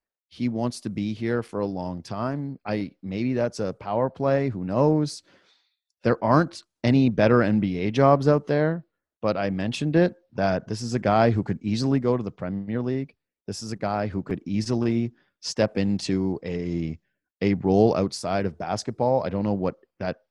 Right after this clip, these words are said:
would be necessarily, but you look at someone who was,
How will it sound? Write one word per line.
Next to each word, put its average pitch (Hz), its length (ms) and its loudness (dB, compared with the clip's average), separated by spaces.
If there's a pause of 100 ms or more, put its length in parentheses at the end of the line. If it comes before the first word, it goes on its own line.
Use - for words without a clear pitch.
would 90 220 -8
be 101 180 0
necessarily, 143 800 -2
but 92 340 -2 (380)
you 107 140 0
look 123 220 2
at 123 380 4
someone 117 380 -2
who 101 320 -2
was, 90 680 -4